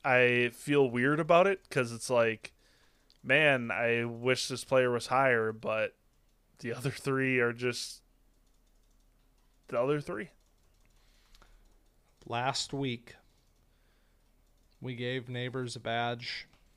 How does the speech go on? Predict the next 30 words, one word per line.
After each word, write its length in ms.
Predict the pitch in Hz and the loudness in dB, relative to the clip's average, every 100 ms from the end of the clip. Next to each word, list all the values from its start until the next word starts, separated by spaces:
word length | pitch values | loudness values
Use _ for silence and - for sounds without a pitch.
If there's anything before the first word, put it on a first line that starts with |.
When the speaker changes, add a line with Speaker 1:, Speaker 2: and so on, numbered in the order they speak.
| _ _ _ _ _ _ | _ _ _ _ _ _
Speaker 2:
Week 220 | 131 127 - | -10 -8 -6
six, 480 | - 127 117 - | -4 -2 -4 -6
his 160 | 127 117 | -6 -8
performance 800 | - 117 - 123 120 117 117 - | -6 -8 -4 -4 -4 -4 -6 -8
against 360 | 117 113 - | -6 -6 -8
Missouri. 580 | 117 107 117 117 113 110 _ _ _ _ _ _ _ _ _ _ _ | -8 -6 -2 -2 -2 -6 _ _ _ _ _ _ _ _ _ _ _
And 200 | 120 113 | -12 -6
I 160 | 123 175 | -2 0
said, 520 | - 196 190 104 - - _ _ _ _ _ _ _ _ _ _ - - - | 0 2 2 0 -4 -20 _ _ _ _ _ _ _ _ _ _ -16 -14 -10
"Man, 320 | 135 143 131 | -4 -2 -2
it 80 | 123 | -4
feels 500 | - 135 123 113 - | -2 0 0 -2 -4
like 240 | 117 110 | -4 -6
he 180 | - 120 | -6 -8
is 160 | 110 - | -6 -6
just 380 | 113 104 - - _ _ _ _ | -8 -6 -8 -12 _ _ _ _
taking 320 | - 139 127 | -2 -2 -2
hold 280 | 113 117 110 | -2 0 -2
of 120 | 107 | -4
this 180 | 104 - | -6 -6
wide 340 | 110 113 110 107 | -6 -6 -4 -6
receiver 380 | 107 120 104 | -8 -8 -8
two 220 | 104 95 95 | -12 -12 -12
spot, 400 | - - - - _ _ _ _ - | -10 -10 -12 -14 _ _ _ _ -16
and 120 | 110 | -12
he's 180 | 107 104 | -10 -6
not 220 | 120 110 | -6 -6
letting 240 | 110 90 | -8 -12
it 100 | 95 | -14
go." 240 | - - | -12 -14